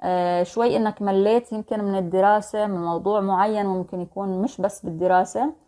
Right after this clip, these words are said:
ما عم يكون عندك صبر. فبنقول لك لا، في، لازم يكون في صبر، لأنه في بالنهاية رح يكون في عندك شخصين بيساعدوك،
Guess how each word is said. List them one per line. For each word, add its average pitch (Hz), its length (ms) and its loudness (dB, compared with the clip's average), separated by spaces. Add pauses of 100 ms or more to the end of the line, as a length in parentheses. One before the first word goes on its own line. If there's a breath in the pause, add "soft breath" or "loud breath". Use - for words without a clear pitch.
(720 soft breath)
ما 220 160 0
عم 226 140 4
يكون 214 280 0
عندك 180 300 4
صبر. 175 300 -4
فبنقول 185 720 -2
لك 185 160 0
لا، - 160 -4 (380)
في، 202 600 -4 (120)
لازم 196 400 4
يكون 202 360 -6
في 190 200 -6
صبر، 247 480 4 (520 soft breath)
لأنه 196 260 -2
في 220 340 -2
بالنهاية 202 1120 2 (2250 loud breath)
رح 214 180 2
يكون 233 500 2
في 208 480 -2
عندك 196 540 2 (120)
شخصين 208 840 -2
بيساعدوك، 190 880 2